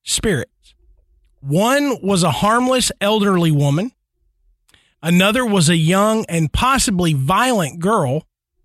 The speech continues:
Another was a man who suffered and died in the home. And the fourth was a demon.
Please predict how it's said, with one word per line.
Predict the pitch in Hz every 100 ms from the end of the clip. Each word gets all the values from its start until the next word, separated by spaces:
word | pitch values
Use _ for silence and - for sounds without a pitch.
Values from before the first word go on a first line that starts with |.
| _ _ _ _ _ _ _ _ _ _ _ _ -
Another | 165 175 226 262
was | 220 202 160
a |
man | 170 190 233 233 214
who | 165 151
suffered | - - 233 240 220 185
and | 156 170 143
died | 170 220 233 214 -
in | 226 285
the | 262
home. | 208 240 180 202 220 _ _ _ _ _
And | 143 170
the | 208
fourth | - 311 294 208 175 - - _ _ _ _
was | 160 170
a | 190
demon. | 156 170 302 254 143 -